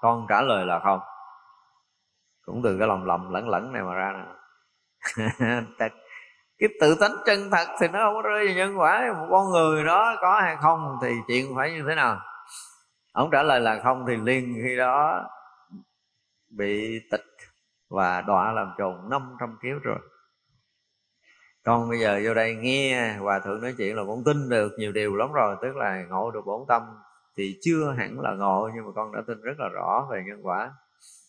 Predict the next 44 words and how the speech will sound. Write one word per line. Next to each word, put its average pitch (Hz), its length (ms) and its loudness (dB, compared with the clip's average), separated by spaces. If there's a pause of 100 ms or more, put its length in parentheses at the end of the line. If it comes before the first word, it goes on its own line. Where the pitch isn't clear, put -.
(400)
Thì 98 420 -4 (400)
mà 117 260 4
vẫn 113 420 0
chưa 196 200 4
giải 135 140 2
quyết 185 220 0
được 123 160 -2
câu 135 120 0
hỏi 120 300 -4
cũ 131 420 0
của 127 140 -2
con, 127 220 4 (140)
tức 196 140 -2
là 131 100 2
con 131 160 0
bị 117 140 0
rút 185 160 2 (240)
mắt, 311 100 4 (100)
tại 147 140 2
sao 190 140 0
con 139 100 -2
phải 190 100 2
bị 165 140 -2
đọa? 120 520 4 (540)
Trải 165 200 4
qua 175 100 6
bao 196 280 4
nhiêu 196 280 0
trăm 175 100 4 (140)
kiếp 196 200 2
rồi, 117 300 4
cho 120 100 -6
tới 151 140 -2
đời 135 160 2
này 113 160 -6
gặp 107 140 -4
Hòa 117 140 -4
Thượng, 117 200 -2
xin 135 100 -4
Hòa 113 120 -6
Thượng 110 180 -4
khai 123 140 -2
thị 117 200 -2
giùm. 104 160 -2